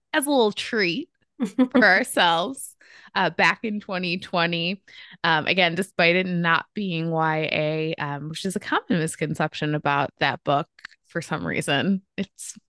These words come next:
Speaker 1: very clearly not Y A. Um, I mean, they're younger in the book, but they're, they're not, uh, Y A age.
Speaker 2: Yeah.
Speaker 1: Uh, but regardless, we're here, uh, because we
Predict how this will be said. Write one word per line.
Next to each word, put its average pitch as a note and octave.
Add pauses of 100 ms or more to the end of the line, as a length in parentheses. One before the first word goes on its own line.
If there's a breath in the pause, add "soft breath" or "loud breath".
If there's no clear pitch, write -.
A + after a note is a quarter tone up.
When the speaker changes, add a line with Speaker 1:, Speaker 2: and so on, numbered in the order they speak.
(180)
Speaker 1:
very G#3
clearly E3
not -
Y E3+
A. D#3 (400 loud breath)
Um, E3+ (100)
I F#3+
mean, G3+
they're G3 (200)
younger A3 (260)
in E3+
the D#3+
book, D#3
but D3+
they're, E3 (300)
they're E3+
not, D#3+
uh, G#3 (680)
Y D#3
A F2+ (300)
age. - (480 loud breath)
Speaker 2:
Yeah. F3
Speaker 1:
Uh, - (320)
but A3
regardless, D#4
we're E4
here, D#4
uh, A3+
because B3+ (120)
we B3+